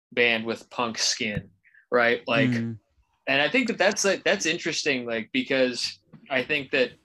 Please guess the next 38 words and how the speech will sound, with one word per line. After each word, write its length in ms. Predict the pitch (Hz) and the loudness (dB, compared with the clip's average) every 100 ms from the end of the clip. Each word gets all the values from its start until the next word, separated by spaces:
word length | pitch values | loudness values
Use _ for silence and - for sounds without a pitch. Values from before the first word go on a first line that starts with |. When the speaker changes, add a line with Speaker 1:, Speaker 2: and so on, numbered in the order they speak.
| - - | -20 -10
Speaker 1:
to 100 | 127 | -4
tie 240 | 143 139 | 0 0
this 200 | 139 127 | -2 -4
really 180 | 135 123 | -6 -6
quickly 320 | 131 120 123 | -4 -4 -2
to 180 | 113 107 - - | -4 -6 -10 -10
more 180 | 120 104 | -8 -4
current 260 | 117 117 | -2 0
events, 400 | 113 107 104 - | 0 -2 -4 -2
like, 280 | 113 107 - - _ _ _ _ | 0 0 -4 -20 _ _ _ _
that 280 | 110 127 147 | 0 2 2
is 140 | 139 | 2
what 180 | 143 127 | 0 0
Glow 260 | 120 120 113 | 0 2 2
On 280 | 107 104 - _ | 0 -2 -8 _
felt 180 | - 110 | -4 -2
like 220 | 107 101 - _ _ _ | -2 -8 -10 _ _ _
with 180 | 123 117 | -12 -6
me 120 | 120 107 | -4 -4
for 100 | 117 | -6
Turnstile, 640 | 110 107 - 101 98 - _ _ - - | -4 -2 -4 -4 -8 -12 _ _ -20 -6
um, 280 | 123 113 107 | 0 2 2
where 160 | 113 110 | 2 2
it's 120 | 107 | 2
like, 180 | 117 117 | 0 2
oh, 260 | 127 110 - _ _ | 2 0 -4 _ _
Turnstile 380 | 147 139 156 139 | -2 0 2 2
is 80 | 123 | 2
a 60 | 117 | 0
pop 300 | 127 120 123 | -2 -2 -2
band 220 | 117 110 | -4 -6
with 100 | 101 | -8
hardcore 420 | 117 110 - 110 | -6 -6 -4 -6
s-, 500 | - - - - - - | -6 -12 -10 -10 -10 -4
hardcore 320 | 127 113 107 | -2 -2 -4
skin 260 | - 120 107 | -4 -4 -2
on 180 | 104 | -4
it, 120 | 101 | -8